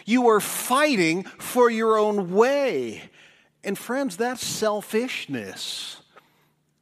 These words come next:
And selfishness is sin. And guess what? It lives itself out with fighting and quarreling. It's what ends relationships, both married and dating.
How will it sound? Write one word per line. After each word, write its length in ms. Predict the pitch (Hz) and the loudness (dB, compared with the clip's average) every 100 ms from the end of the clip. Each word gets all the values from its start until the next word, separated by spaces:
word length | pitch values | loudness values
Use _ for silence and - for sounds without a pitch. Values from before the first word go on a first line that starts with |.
| _ - | _ -8
And 140 | 151 | -6
selfishness 800 | - 220 254 214 185 208 208 - | -4 -4 -4 -6 -6 -6 -8 -6
is 100 | 160 | -8
sin. 640 | - - 330 339 - 113 - _ _ _ _ _ - | -8 -8 -10 -10 -14 -16 -20 _ _ _ _ _ -10
And 160 | 254 202 | -8 -4
guess 280 | 247 240 | -6 -6
what? 380 | 226 254 285 - | -10 -12 -10 -10
It 160 | 214 226 | -8 -8
lives 360 | 226 247 196 | -6 -6 -6
itself 560 | 214 - - 220 208 202 | -8 -8 -6 -4 -4 -8
out 600 | 180 247 247 143 151 190 _ _ - | -8 -8 -8 -8 -8 -10 _ _ -8
with 160 | 302 - | -8 -8
fighting 500 | - 113 117 156 190 | -6 -6 -4 -6 -6
and 160 | 240 | -10
quarreling. 720 | - - 262 311 220 139 117 - _ _ _ - - | -10 -8 -6 -6 -10 -12 -16 -20 _ _ _ -20 -6
It's 180 | 240 - | -6 -4
what 220 | 220 208 - | -4 -4 -2
ends 400 | 180 208 208 160 | -2 -2 -4 -4
relationships, 1080 | 165 156 165 180 - 180 - 196 262 - | -2 0 0 -2 -6 -6 -4 -4 -4 -6
both 280 | - 180 151 | -4 -4 -2
married 640 | 147 147 170 220 254 254 160 | 0 0 0 -2 -4 -6 -4
and 280 | 139 127 | -4 -4
dating. 640 | 123 143 180 254 302 294 | 0 0 0 -2 -4 -6